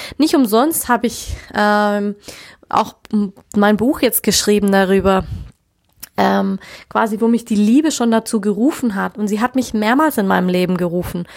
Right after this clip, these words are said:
Äh, gerade in den dunkelsten Zeiten, wo ich Schicksalsschläge erlebt habe,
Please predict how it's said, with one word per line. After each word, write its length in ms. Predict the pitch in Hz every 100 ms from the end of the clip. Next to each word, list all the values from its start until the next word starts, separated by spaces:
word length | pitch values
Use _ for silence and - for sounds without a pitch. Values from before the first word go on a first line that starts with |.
| - - -
Äh, 160 | - - - -
gerade 440 | - 208 226 302
in 80 | 262
den 160 | 240 220 - - - - -
dunkelsten 640 | 269 330 330 - 240 226
Zeiten, 840 | - - 220 226 392 415 220 208 214 - -
wo 160 | 208 233
ich 120 | 247
Schicksalsschläge 680 | - 302 - 269 - 277 262
erlebt 400 | 254 247 262 -
habe, 300 | 240 185 175